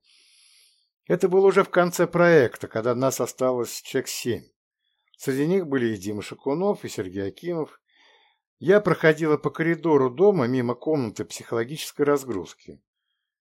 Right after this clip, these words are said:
Из помещения доносились чьи-то голоса. Один из них принадлежал Сергею Акимову, а другой – неизвестному мужчине. Уже позже я узнала, что это был продюсер нашего проекта.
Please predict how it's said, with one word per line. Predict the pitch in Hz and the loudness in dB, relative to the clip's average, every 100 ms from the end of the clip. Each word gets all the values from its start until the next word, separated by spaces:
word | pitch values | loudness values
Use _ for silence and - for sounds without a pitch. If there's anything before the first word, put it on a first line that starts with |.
| _ | _
Из | 113 | -10
помещения | - 123 113 - 175 196 | -6 -4 -4 0 0 0
доносились | 170 147 127 120 165 170 | -4 -2 -2 -2 -4 -6
чьи-то | - - 139 156 | -6 -6 -4 -4
голоса. | 143 151 147 - 104 90 69 _ _ _ _ _ _ _ | 0 2 2 -2 -8 -10 -12 _ _ _ _ _ _ _
Один | 107 131 170 | -4 0 0
из | 165 | -2
них | 175 214 208 | -2 -2 -2
принадлежал | 160 131 131 170 | -6 -6 -6 -4
Сергею | 170 160 143 165 170 | -4 -6 -4 0 0
Акимову, | 170 - 110 101 90 90 _ _ _ | -2 -6 -6 -4 -6 -6 _ _ _
а | 120 147 - | 0 0 -2
другой – | 123 135 160 196 - | -2 2 4 4 2
неизвестному | 143 120 117 123 123 143 143 | 0 0 -2 -2 -2 -6 -6
мужчине. | 147 - - 82 80 73 _ _ _ _ _ _ - | -8 -10 -14 -14 -16 -20 _ _ _ _ _ _ -8
Уже | 117 131 | -2 -4
позже | - 165 170 156 | 0 2 2 2
я | 131 117 | 2 2
узнала, | 110 113 135 151 147 | 2 0 2 2 0
что | - 123 | -2 -4
это | 120 101 | -2 -4
был | 110 131 127 _ _ | -2 -4 -4 _ _
продюсер | 123 151 147 143 - 101 | 0 0 0 -4 -6 -12
нашего | 90 92 - 92 | -10 -10 -10 -14
проекта. | 87 101 98 87 _ - 73 | -12 -10 -8 -10 _ -20 -20